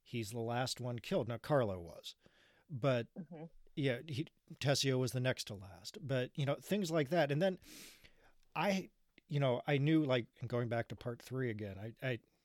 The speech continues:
Speaker 1: can't believe I'm talking about part three <laughs> this much.
Speaker 2: <laughs>
Speaker 1: Uh, but, you know, when Michael has his diabe-, his, his hypo, and, you know, he's saved by orange juice. He's literally saved by death.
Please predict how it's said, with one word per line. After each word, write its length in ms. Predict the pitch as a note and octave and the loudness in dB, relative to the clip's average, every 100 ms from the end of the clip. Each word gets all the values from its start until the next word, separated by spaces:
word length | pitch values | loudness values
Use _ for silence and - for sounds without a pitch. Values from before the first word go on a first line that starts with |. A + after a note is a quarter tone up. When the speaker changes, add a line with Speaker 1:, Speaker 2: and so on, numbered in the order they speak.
| _ | _
Speaker 1:
can't 180 | - C#3+ | -4 -2
believe 220 | A#2+ A2+ | -2 -2
I'm 100 | F#2 | -4
talking 300 | - G#2 G#2+ | -8 -8 -8
about 160 | F#2+ - | -10 -10
part 220 | A2 G#2 | -12 -12
three 200 | - A2 - | -8 -4 -4
<laughs> 100 | - | -4
this 160 | - - | -8 -10
much. 320 | - - - | -10 -8 -10
Speaker 2:
<laughs> 40 | - - - - - - A#4+ - - - | -10 -18 -18 -4 0 2 2 2 6 12
Speaker 1:
Uh, 260 | F3+ D#3+ - _ | 12 12 8 _
but, 360 | G3+ D#3+ F3+ F3 | 6 12 12 12
you 120 | G3+ | 8
know, 100 | F3+ | 10
when 220 | C#3+ F3 | 8 6
Michael 500 | C#3+ D3+ D#3+ F3 D#3 | 6 6 6 6 6
has 320 | D3+ C#3 C#3 A#2+ | 6 4 6 4
his 180 | C3 | 2
diabe-, 480 | G#2 C3 B2+ A#2 A#2 B2+ | 4 4 4 2 -2 0
his, 340 | B2 A2+ A#2+ | -2 -2 -2
his 240 | B2 B2 | -2 0
hypo, 460 | B2 D3 E3 G#2+ D#2+ - _ _ _ - - | 2 2 2 0 -2 -10 _ _ _ -12 4
and, 640 | D3+ B2+ A#2+ A2+ A2 G#2+ - - - - - _ _ - | 6 8 6 2 -4 -8 -12 -20 -20 -20 -20 _ _ 0
you 120 | D3+ | 2
know, 200 | B2+ B2+ - | 4 2 -2
he's 340 | - D3 C#3 | 0 2 4
saved 520 | - D3 D3 D3+ A#2+ | 4 4 6 4 2
by 180 | A#2 B2 | 2 2
orange 460 | A#2+ D3 D#3 C3 - | 2 2 0 -2 -4
juice. 280 | G2+ F#2 | -8 -6
He's 180 | - B2+ | -2 -2
literally 460 | A#2+ D3+ F3 D#3+ D3 | 2 2 4 2 2
saved 380 | - C#3+ B2+ G#2+ | 2 2 0 0
by 140 | G#2 | -4
death. 480 | G2+ G#2 F#2 - | -4 -6 -8 -14